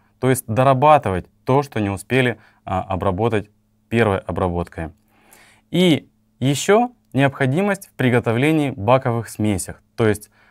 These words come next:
это не всегда хорошо, потому что мы знаем, что чем больше компонентов баковой смеси, тем, а, больше вероятность того, что мы можем, а, один препарат испортить другим. И мы не добьёмся той эффективности,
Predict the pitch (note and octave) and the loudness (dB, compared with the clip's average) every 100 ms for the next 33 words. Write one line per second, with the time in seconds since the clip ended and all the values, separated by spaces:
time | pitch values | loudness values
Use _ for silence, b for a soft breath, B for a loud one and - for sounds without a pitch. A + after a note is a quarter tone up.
0 | b - C#3+ D3+ D3+ D3 C3 C3 B2 B2 | b -6 -2 0 -2 -2 0 2 2 -2
1 | A#2+ - G3+ F#3+ A#2+ A#2+ B2+ - A2+ A2 | -2 0 0 0 -4 -2 -4 -4 -6 -4
2 | C3 E3 E3 - - A2+ - - A#2+ A2 | 0 0 0 -6 -4 -4 -4 -6 -4 -2
3 | C3 C#3 B2 A#2 G#2+ G#2+ A#2 A2 F#2+ F#2 | -2 -2 -4 -4 -6 -4 -4 -4 -6 -6
4 | F#2 G#2 - F2+ F2 - B2 F#3 - F3+ | -2 -2 -4 -6 -8 -6 -4 -4 -4 -8
5 | F3 b b b b _ - D#3 F3+ E3+ | -8 b b b b _ -2 0 2 -2
6 | - G#2+ G#2 F#2+ - _ _ - G#2+ D#3 | -6 -4 -4 -4 -10 _ _ -10 -2 0
7 | F3+ B2 A#2 A#2+ A2 G2+ - G2+ D3 F3+ | 0 -2 0 0 -2 -8 -6 -2 -2 -2
8 | - G#2 G2 B2 C#3+ C#3+ C3+ b b b | -4 -4 -4 -4 -4 -6 -8 b b b
9 | G2 F#2 - G#2 G2 C#3+ D#3 D3 C#3+ C#3+ | -6 -4 -6 -8 -4 -2 -2 -4 0 0
10 | C#3 _ G#2+ - B2 A#2+ G2+ F#2+ G2 F2+ | 0 _ -18 -8 -8 -6 -6 -4 -4 -4
11 | E2+ - b b - G#2 C3 D#3 G#2+ F#2+ | -6 -10 b b -6 -2 0 0 0 -2
12 | G#2 D3 C#3 G#2 - G#2+ - _ G2 G2 | 0 -2 -4 -10 -4 -4 -4 _ -12 -10
13 | F#2 C#3+ F3 F3 - C#3 | -8 -4 -4 -6 -8 -14